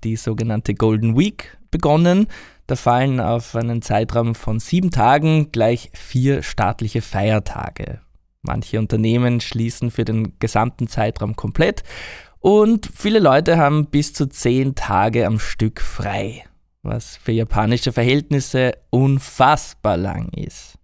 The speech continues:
Weil, wie beim letzten Mal schon erzählt, nutzen Japaner, Japanerinnen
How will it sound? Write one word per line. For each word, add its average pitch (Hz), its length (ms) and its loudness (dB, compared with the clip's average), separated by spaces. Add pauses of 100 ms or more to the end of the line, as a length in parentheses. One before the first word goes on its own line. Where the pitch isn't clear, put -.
(440)
Weil, 107 420 2 (420)
wie 156 80 4
beim 170 160 4
letzten 165 300 2
Mal 160 180 2
schon 165 140 0
erzählt, 160 640 0
nutzen 160 640 0
Japaner, 123 640 0
Japanerinnen 120 800 2